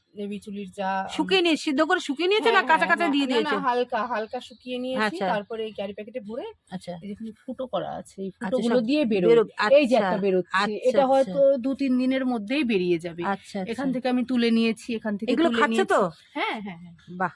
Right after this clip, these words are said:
Speaker 2: খুব সুন্দর নতুন সংযোজন একটা, ভীষণই ভালো লাগলো। মিঠু ছোট্ট ছোট্ট করে ভালোবাসা দিয়ে তার মনের ইচ্ছা পূর্ণ করছে, তোমরাও করো এইভাবে।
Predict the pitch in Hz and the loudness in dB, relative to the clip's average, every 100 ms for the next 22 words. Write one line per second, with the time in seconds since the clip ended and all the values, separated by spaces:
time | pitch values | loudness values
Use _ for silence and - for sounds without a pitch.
0 | _ - 285 - 254 262 285 247 - 285 | _ -4 -4 -4 -2 2 2 2 0 0
1 | 302 254 233 247 254 254 - 269 285 320 | 2 0 2 2 2 -2 -2 2 4 4
2 | 262 214 196 247 269 240 220 240 247 240 | 2 -8 -6 -2 -2 0 2 4 2 2
3 | 269 294 302 _ _ _ _ 226 240 320 | 4 6 4 _ _ _ _ -6 0 6
4 | 339 370 349 _ _ - 262 320 - 285 | 6 6 2 _ _ -2 0 -2 -2 -2
5 | 302 302 302 320 285 240 254 269 262 285 | -2 -2 0 2 2 2 4 4 4 0
6 | 247 277 285 - 214 226 233 - - - | 0 0 0 2 4 4 2 -4 -20 -6
7 | 220 247 277 247 - 269 247 240 233 240 | -2 0 0 -2 -4 -4 -4 -6 -4 0
8 | 240 233 - 285 - 214 214 226 220 185 | 0 0 -4 -4 -2 -2 2 2 2 -2
9 | 170 165 170 160 165 | -2 -6 -8 -10 -12